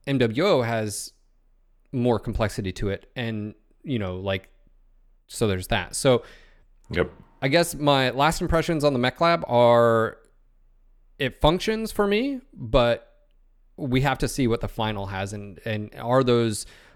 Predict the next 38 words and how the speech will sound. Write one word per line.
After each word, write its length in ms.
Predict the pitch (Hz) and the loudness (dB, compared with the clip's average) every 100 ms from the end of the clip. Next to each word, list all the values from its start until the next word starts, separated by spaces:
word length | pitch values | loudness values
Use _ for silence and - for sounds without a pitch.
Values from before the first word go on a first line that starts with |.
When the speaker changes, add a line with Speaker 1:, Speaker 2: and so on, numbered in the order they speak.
| - | 0
Speaker 1:
alterations 600 | 127 - 117 107 110 101 | 0 2 0 0 -4 -6
or 60 | 104 | -4
adjustments 480 | 110 107 - 107 | -2 -2 -4 -8
for, 100 | - | -4
like, 160 | 107 98 | -6 -4
information, 560 | 120 107 107 104 - 104 | -6 -6 -6 -6 -6 -6
like 140 | 101 | -4
I 80 | 95 | -4
said, 300 | - 95 - | -4 -8 -6
some 160 | 131 | -4
of 40 | 110 | 0
the, 260 | 104 98 | 0 -2
the 180 | 101 104 | -6 -8
stuff. 280 | - - - - - _ - | -8 -10 -10 -18 -20 _ -4
Now, 340 | 127 117 110 | 0 0 0
um, 640 | - 110 107 104 101 98 - _ 131 | 0 0 2 0 -4 -10 -14 _ -10
uh, 240 | 104 85 - _ _ _ _ 147 | -8 -10 -18 _ _ _ _ -4
the 160 | 120 | -4
first 280 | - 175 170 | 2 2 2
thing 120 | 180 147 | 2 2
I 60 | |
noticed 380 | 131 127 123 - | 2 2 0 -2
when 100 | 117 | -2
I 80 | 101 | 0
got 220 | 98 101 | -2 -2
into 280 | 123 120 131 | -4 -2 -4
the 60 | |
game, 280 | 120 131 135 | -4 -4 -2
though, 320 | 135 139 156 - - _ _ _ _ _ _ _ _ _ _ _ _ _ _ _ _ _ _ _ _ _ _ _ _ _ _ _ _ _ _ _ _ _ _ _ _ _ _ 127 | -2 -4 -6 -12 -20 _ _ _ _ _ _ _ _ _ _ _ _ _ _ _ _ _ _ _ _ _ _ _ _ _ _ _ _ _ _ _ _ _ _ _ _ _ _ -6
the 100 | 120 | 0
first 260 | 160 151 | 2 2
thing 120 | 147 | 2
that 60 | 131 | 2
popped 260 | 127 117 117 | 2 0 0
in 40 | |
my 120 | 101 | -2
head 180 | 101 95 | 0 -2
was 500 | 92 92 90 - | -2 -2 -2 -8